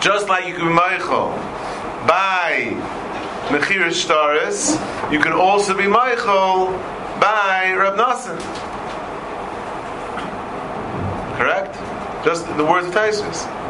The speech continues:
V'im Naimar. Im Naimar, that it's totally in the Rabbanan Deraisa, then Mechir Shtaris is also Deraisa. So, so then by Mechir Shtaris, by Mechir Shtaris, you cannot be Meichel.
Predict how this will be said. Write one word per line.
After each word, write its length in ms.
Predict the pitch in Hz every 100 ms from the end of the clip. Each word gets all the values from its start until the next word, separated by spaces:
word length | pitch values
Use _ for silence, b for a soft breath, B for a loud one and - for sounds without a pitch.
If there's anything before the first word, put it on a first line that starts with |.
| - -
V'im 220 | 123 147 160
Naimar. 480 | 208 226 143 113
Im 180 | 180 196
Naimar, 680 | 196 269 262 180 160 156 156 - -
that 140 | 151 151
it's 140 | 151
totally 340 | - 165 170 170
in 60 |
the 60 | 170
Rabbanan 280 | 135 135 135
Deraisa, 1120 | 143 190 247 - 180 165 160 160 160 - -
then 280 | 220 254 156
Mechir 300 | 131 160 175
Shtaris 300 | 202 220 220
is 60 |
also 240 | 269 262 233
Deraisa. 400 | 208 196 190 190
So, 360 | 180 175 180
so 120 | 175
then 180 | 180 214
by 160 | 202 185
Mechir 240 | 202 202
Shtaris, 680 | - 214 214 196 185 185 - - - - - - -
by 80 | 165
Mechir 260 | - 190
Shtaris, 920 | 180 208 202 190 185 170 - - -
you 80 | 151
cannot 380 | 156 180 226 220
be 60 | 170
Meichel. 520 | 143 117 107 -